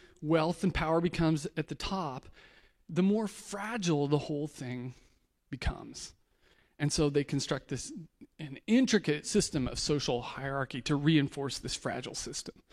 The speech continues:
So everyone knows exactly where they are on the social ladder. Everybody's keeping score and watching so there's no cheating, 'cause everybody's trying to climb to the next rung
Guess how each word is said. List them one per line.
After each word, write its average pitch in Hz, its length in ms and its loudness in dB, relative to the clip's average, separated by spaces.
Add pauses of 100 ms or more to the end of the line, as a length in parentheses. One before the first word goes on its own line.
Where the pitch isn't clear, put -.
(560)
So 143 200 0
everyone 175 500 8
knows 170 240 8
exactly 165 500 0
where 180 200 4
they 175 160 2
are 185 420 4 (300)
on 165 120 4
the 170 80 8
social 175 380 2
ladder. 160 420 4
Everybody's 151 380 2
keeping 202 380 4
score 202 540 6
and 170 180 2
watching 170 340 4
so 170 160 2
there's 160 220 2
no 139 120 4
cheating, 190 540 4 (260)
'cause 156 140 2
everybody's 170 500 6
trying 175 380 0
to 156 60 -2
climb 165 480 0
to 156 100 4
the 139 100 0
next 156 340 2
rung 151 360 0